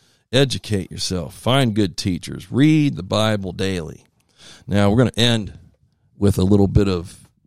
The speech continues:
information here. I use giant print Bibles, <laughs> which usually go, let's see what this one here in front of me, I didn't look at it, I got several. Uh,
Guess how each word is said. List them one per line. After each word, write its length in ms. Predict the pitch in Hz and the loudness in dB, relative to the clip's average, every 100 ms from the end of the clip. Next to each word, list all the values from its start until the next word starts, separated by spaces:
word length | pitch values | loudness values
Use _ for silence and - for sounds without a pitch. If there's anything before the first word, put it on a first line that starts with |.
| - | -4
information 720 | 107 95 90 90 78 - - | -2 -2 -6 -6 -8 -10 -12
here. 280 | 90 - - - - _ _ _ _ _ _ | -12 -14 -16 -20 -20 _ _ _ _ _ _
I 120 | - 131 | 0 2
use 480 | 127 110 95 92 - - _ _ 104 | 4 2 0 -6 -10 -20 _ _ -4
giant 480 | 104 123 117 - | 0 2 2 0
print 320 | - 101 95 95 | -4 -4 -6 -6
Bibles, 580 | 95 82 82 92 95 - - _ _ _ - _ 131 - - | -4 -4 -4 -4 -4 -8 -18 _ _ _ -20 _ -10 -8 -8
<laughs> 800 | - - - _ - 135 127 - | -8 -10 -12 _ -20 -12 -12 -2
which 360 | 98 104 - - - - | 0 2 -2 -8 -20 -16
usually 640 | - 107 156 190 147 127 113 | -4 4 4 4 2 2 2
go, 520 | 123 139 120 110 123 | 2 2 2 2 0
let's 260 | 107 110 | -2 -4
see 160 | - 104 | -2 -2
what 160 | 98 98 | -2 -2
this 180 | 104 | -4
one 160 | 85 90 | -2 -4
here 220 | 95 92 | -4 -4
in 60 | 82 | -4
front 280 | - 92 80 | -6 -6 -6
of 80 | |
me, 80 | 76 | -6
I 100 | 73 | -8
didn't 380 | 80 80 - - | -8 -8 -10 -8
look 200 | 95 87 | -8 -8
at 60 | 82 | -8
it, 60 | |
I 60 | 82 | -8
got 320 | 90 78 _ | -8 -10 _
several. 560 | - 95 82 76 85 - _ _ _ _ _ _ | -4 -4 -4 -8 -14 -16 _ _ _ _ _ _
Uh, 340 | - 85 80 | -10 -6 -6